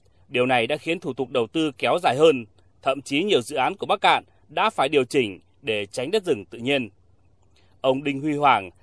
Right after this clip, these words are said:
Giám đốc Ban Quản lý Dự án Đầu tư Xây dựng Công trình Nông nghiệp và Phát triển Nông thôn Bắc Cạn cho biết,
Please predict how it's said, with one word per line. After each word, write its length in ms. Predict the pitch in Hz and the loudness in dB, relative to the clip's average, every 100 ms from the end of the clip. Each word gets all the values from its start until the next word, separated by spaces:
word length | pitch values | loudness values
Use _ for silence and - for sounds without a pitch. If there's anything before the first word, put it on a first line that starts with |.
| _ | _
Giám 180 | - 151 | -6 0
đốc 160 | 226 196 | 0 4
Ban 200 | 185 170 | 2 2
Quản 140 | 110 | -4
lý 100 | 143 | -6
Dự 160 | 170 143 | -4 -2
án 160 | 151 | 2
Đầu 140 | 175 123 | 0 0
tư 120 | - 170 | -4 -4
Xây 180 | 180 | -2
dựng 180 | 160 165 | -2 -4
Công 200 | - 170 | -2 -4
trình 220 | - 117 | -2 -4
Nông 120 | 139 165 | -2 -2
nghiệp 180 | 123 | 0
và 100 | 120 | -2
Phát 140 | 117 190 | -2 -4
triển 160 | 131 | -4
Nông 120 | 120 135 | -6 -6
thôn 180 | 147 | -4
Bắc 140 | 151 175 | -4 -2
Cạn 220 | 147 104 | -4 -4
cho 120 | 127 | -4
biết, 200 | 120 202 | 0 0